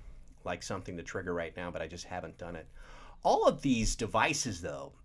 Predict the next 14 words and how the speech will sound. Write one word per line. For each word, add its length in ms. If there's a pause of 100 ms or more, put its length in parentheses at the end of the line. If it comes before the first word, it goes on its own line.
are 100
pretty 380
incredible 600
in 100
terms 400
of, 320 (560)
I, 180
I 100
have 360
to, 200
I 80
have 340
to 120
imagine 640